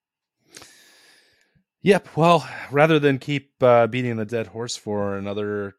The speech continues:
twenty minutes, I think that probably would do it for the podcast daily on a Monday,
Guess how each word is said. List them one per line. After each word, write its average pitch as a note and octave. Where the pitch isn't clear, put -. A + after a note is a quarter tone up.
twenty G#2+
minutes, A2
I C#3+
think E3
that D#3
probably C#3+
would C3
do D3
it B2+
for G2+
the F#2+
podcast F#2+
daily F#2+
on F#2+
a F#2+
Monday, B2